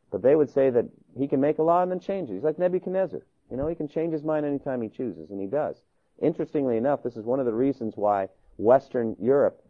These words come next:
eventually succeeded and went past the Arab, or the Muslim nations, because they did not believe in the empirical method and science, because God could change the world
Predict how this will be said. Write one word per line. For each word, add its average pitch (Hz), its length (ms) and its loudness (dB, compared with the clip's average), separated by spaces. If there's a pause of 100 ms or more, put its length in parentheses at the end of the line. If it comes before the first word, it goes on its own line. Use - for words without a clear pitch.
(180)
eventually 120 440 0
succeeded 120 680 -4
and 101 120 -2
went 104 220 -4
past 139 540 -4 (280)
the 98 140 0
Arab, 113 320 2
or 101 160 4
the 98 80 -2
Muslim 113 400 -2
nations, 113 400 -4
because 98 300 -4
they 127 120 2
did 143 160 -2
not 131 180 -2
believe 107 400 -2
in 104 100 -6
the 101 200 -4
empirical 127 580 -4
method 113 460 -4
and 87 160 -10
science, 104 540 -8 (220)
because 92 240 -6
God 117 340 0
could 95 120 -10
change 120 340 -6
the 113 80 -4
world 104 300 0